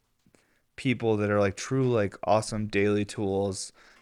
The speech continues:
that perfect functional, that, that piece they just have forever. They never really think about selling just 'cause it, it works good and it, they, it's trust-, it's a little trusty piece, you know? I mean,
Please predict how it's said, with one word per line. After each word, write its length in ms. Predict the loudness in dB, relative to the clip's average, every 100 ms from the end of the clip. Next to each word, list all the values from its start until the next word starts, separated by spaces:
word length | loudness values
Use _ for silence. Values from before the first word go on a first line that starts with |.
| 2
that 220 | 2 2
perfect 400 | -2 -2 -2 -4
functional, 540 | -2 -2 -4 -6 -2
that, 200 | 0 0
that 160 | 0 -2
piece 220 | -2 -2
they 80 | -2
just 160 | -2 0
have 180 | 0
forever. 300 | 0 0 0 0
They 100 | -2
never 180 | 0
really 160 | 0 0
think 200 | -2 -2
about 280 | 0 -2 -2
selling 320 | -2 -2 -2
just 180 | -4 -4
'cause 180 | -4 -4
it, 120 | -4
it 80 | -2
works 280 | -2 -4 -4
good 320 | -2 0 0
and 100 | -2
it, 120 | -4
they, 120 | -4
it's 280 | -2 -4 -6
trust-, 380 | -4 -2 -2 -6
it's 360 | -8 -10 -8
a 40 | -2
little 320 | 0 0 -4 -10 -20 -20 -20 -2
trusty 420 | 4 4 2 -4
piece, 460 | 0 2 2 0
you 100 | -2
know? 180 | 0 2
I 120 | 2
mean, 240 | 0 0